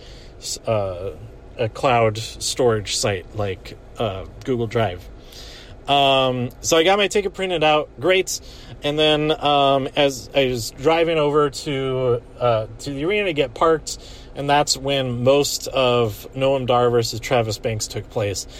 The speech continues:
So this is the match that I paid the least attention to. Um, the parts that I did pay it some attention to, I did enjoy.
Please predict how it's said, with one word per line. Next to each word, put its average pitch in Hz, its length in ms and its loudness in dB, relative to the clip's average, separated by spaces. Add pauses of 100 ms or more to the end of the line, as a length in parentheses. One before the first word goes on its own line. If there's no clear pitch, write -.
(160)
So 147 120 -2
this 165 180 4
is 180 60 -4
the 190 120 4
match 175 340 2
that 160 80 2
I 139 60 2
paid 131 240 -4
the 131 80 0
least 139 360 0
attention 147 520 -2
to. 147 340 0 (440)
Um, 123 440 2
the 131 100 2
parts 160 300 2
that 156 100 0
I 139 120 4
did 180 520 2 (380)
pay 160 200 2
it 135 280 0
some 214 260 2
attention 143 420 -2
to, 117 400 0
I 127 120 0
did 135 240 0
enjoy. 135 520 2